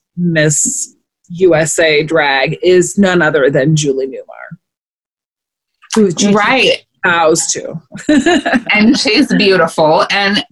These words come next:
Speaker 2: apparently, I was just reading that Julie Newmar was not originally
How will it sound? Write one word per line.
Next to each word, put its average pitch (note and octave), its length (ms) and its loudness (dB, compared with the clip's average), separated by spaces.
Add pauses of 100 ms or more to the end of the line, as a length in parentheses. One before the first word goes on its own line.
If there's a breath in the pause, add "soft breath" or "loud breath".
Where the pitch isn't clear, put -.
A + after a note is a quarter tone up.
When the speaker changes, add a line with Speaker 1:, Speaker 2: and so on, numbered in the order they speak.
Speaker 2:
apparently, G#3+ 800 0
I - 100 0
was F#3 200 2
just - 240 -2
reading E3 420 2
that F3 260 0 (220)
Julie A3 340 4
Newmar G#3+ 420 4
was F3+ 220 2
not E3 220 2
originally E3 840 2